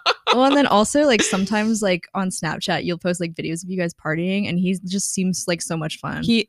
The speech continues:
Speaker 2: is. What you see is what you get,
Speaker 1: Yeah.
Speaker 2: really. Like, don't get me wrong. We talked about how we had those issues with acting like different people in front of different people.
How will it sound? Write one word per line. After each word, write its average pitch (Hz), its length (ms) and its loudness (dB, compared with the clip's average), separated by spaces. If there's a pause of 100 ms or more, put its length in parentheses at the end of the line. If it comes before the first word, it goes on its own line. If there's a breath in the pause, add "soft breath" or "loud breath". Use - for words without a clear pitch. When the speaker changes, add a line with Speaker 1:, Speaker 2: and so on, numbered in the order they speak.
(100)
Speaker 2:
is. 175 640 2 (140)
What 202 220 2
you 226 160 -2
see 202 300 0
is 175 120 -2
what 175 160 -2
you 151 140 -10
get, 135 420 -4
Speaker 1:
Yeah. 196 140 -4
Speaker 2:
really. 135 380 -4 (340)
Like, 185 160 0
don't 196 180 0
get 190 100 -2
me 185 80 -4
wrong. 160 320 -4
We 185 140 -6
talked 175 340 -4
about 175 220 -4
how 175 120 -4
we 165 100 -6
had 175 140 -6
those 165 200 -4
issues 160 400 -8
with 165 160 -10
acting 160 300 -4
like 160 120 -2
different 160 300 -6
people 165 240 -2
in 160 80 0
front 151 160 -4
of 139 60 -10
different 156 260 -8
people. 170 360 -2